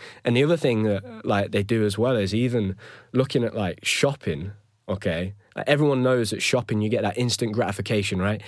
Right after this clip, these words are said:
When you get the post comes through the door and you've got that asos, asos order or Nike order and you see the packaging, it gives you a bit of a boost. And, like, you can get addicted to that, but you can also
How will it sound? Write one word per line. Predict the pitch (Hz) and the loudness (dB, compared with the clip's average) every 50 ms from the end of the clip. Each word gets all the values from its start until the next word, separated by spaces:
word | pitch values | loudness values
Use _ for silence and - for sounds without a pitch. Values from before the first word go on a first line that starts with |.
| - - - - | -16 -18 -6 -2
When | 117 113 | 0 0
you | 113 | 2
get | 107 143 - | 2 2 2
the | 123 | 0
post | 101 - - 135 143 127 - - | -4 0 2 2 2 2 0 0
comes | - 131 117 113 - | 0 0 0 0 0
through | - 120 110 | 0 0 0
the | 107 101 | 0 2
door | - 123 120 117 110 107 | 2 4 4 4 4 4
and | 104 101 | 2 2
you've | 101 101 | 0 0
got | 101 123 104 | 0 0 0
that | 107 104 - | 0 -2 0
asos, | 110 120 117 - - 117 98 - - - - - - - - | 0 0 0 0 0 -2 -2 -2 -6 -10 -12 -14 -14 -2 2
asos | - 143 139 - - 127 113 - | 2 2 4 4 2 2 2 4
order | 139 127 123 120 120 113 | 4 4 4 4 4 2
or | 107 107 | 4 4
Nike | 107 113 131 135 131 131 117 - 139 | 2 2 2 2 2 0 2 2 2
order | 127 123 113 117 117 | 2 4 4 2 2
and | 113 110 110 | 2 2 0
you | 107 | 0
see | - - 139 | 2 2 2
the | 127 113 | 0 2
packaging, | - 151 139 127 - 131 - 123 120 | 2 0 0 2 0 0 2 2 0
it | 120 | 2
gives | 113 127 127 120 | 2 0 0 2
you | 127 127 | 2 2
a | 120 | 2
bit | 98 139 139 | 2 2 2
of | 123 117 | 2 -2
a | 110 | 0
boost. | 98 101 143 139 127 110 - - - - - - - - - - - _ - | 2 2 2 2 2 0 -2 -4 -6 -8 -16 -16 -16 -16 -18 -20 -16 _ -2
And, | 101 104 | 0 2
like, | 107 104 95 98 - - | 2 0 0 -4 -6 -4
you | - 107 | -4 -2
can | 101 120 123 | 0 2 2
get | 135 123 113 | 2 2 0
addicted | 98 98 131 170 170 - 135 107 | 2 2 2 0 2 -2 -2 -2
to | - 92 | 0 -2
that, | 92 85 85 - - _ _ | -2 -2 -2 -6 -8 _ _
but | - - | -10 -4
you | - 139 113 | -4 -4 -2
can | - 131 120 | 0 0 2
also | 123 143 156 151 - - 117 107 98 | 2 2 2 2 2 2 2 2 2